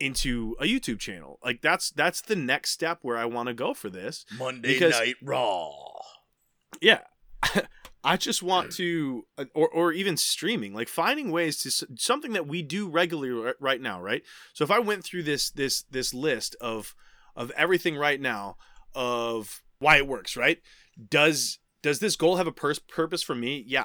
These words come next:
Speaker 1: I like, I like sharing my experiences and talking with you guys, and it, it's an enjoyable for me. It's almost like therapy at times to, to talk about this. Does it fit in?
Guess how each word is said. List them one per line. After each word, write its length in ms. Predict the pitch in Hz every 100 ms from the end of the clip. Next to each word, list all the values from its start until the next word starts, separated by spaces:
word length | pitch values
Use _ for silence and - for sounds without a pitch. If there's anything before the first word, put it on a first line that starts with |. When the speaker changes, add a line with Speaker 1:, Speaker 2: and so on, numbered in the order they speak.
| -
Speaker 1:
I 140 | 131
like, 420 | 147 147 151 - - _ _ - _ _ -
I 80 | 131
like 160 | 131
sharing 480 | - - 147 147 135
my 260 | 131 127 123
experiences 640 | - - 139 131 131 123
and 80 | 110
talking 400 | - 127 131 127
with 160 | 113 113
you 100 | 113
guys, 340 | 107 95 95 - - - -
and 160 | 127
it, 80 | 135 -
it's 200 | 135 147
an 80 | 131
enjoyable 500 | 110 143 160 143 127
for 160 | 135
me. 140 | 117 107
It's 140 | -
almost 320 | 220 254 202
like 100 | 160
therapy 500 | - 180 190 147 131
at 80 | 120
times 420 | - 151 131 113
to, 140 | - 127
to 200 | - 113
talk 240 | 127 117
about 220 | 120 110
this. 280 | - 85 - - - - _ -
Does 240 | 160 180
it 100 | 202
fit 260 | - 190 175
in? 240 | 175 101